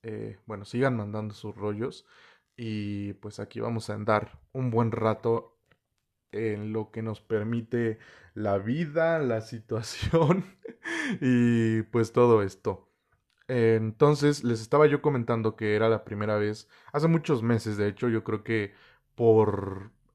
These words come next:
enero, marzo, había tenido la oportunidad de comprar un rollo que la verdad es que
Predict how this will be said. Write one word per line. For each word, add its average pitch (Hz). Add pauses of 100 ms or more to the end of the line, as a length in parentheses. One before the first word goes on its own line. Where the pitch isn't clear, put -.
enero, 110 (240)
marzo, 113 (840)
había 135
tenido 120
la 131
oportunidad 113
de 120
comprar 110
un 117
rollo 117
que 113
la 107
verdad 117
es 135
que 104